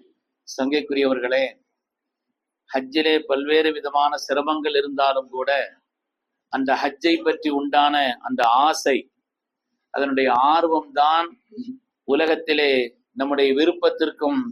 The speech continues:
தேட்டத்திற்கும் உரியதாக என்றும் ஹஜ் இருந்து கொண்டே இருக்கிறது. பல்வேறு சிரமங்கள் இருக்கலாம்.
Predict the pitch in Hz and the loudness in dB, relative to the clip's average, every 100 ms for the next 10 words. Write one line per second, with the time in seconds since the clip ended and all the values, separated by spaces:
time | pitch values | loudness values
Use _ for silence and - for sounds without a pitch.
0 | - 147 165 165 170 156 147 143 139 139 | -4 0 2 2 -2 -2 -6 -4 -2 0
1 | 139 139 139 127 123 135 160 180 185 175 | 0 2 0 0 -2 -2 -2 -6 -4 -2
2 | 147 143 151 143 143 135 131 123 104 - | -4 -4 -4 -2 0 0 0 -2 -4 -12
3 | 101 _ _ _ _ _ _ _ _ _ | -16 _ _ _ _ _ _ _ _ _
4 | _ _ _ _ _ 110 123 156 151 160 | _ _ _ _ _ -4 0 0 0 0
5 | 170 175 175 165 165 160 160 160 120 - | 2 0 2 2 2 0 2 2 0 -10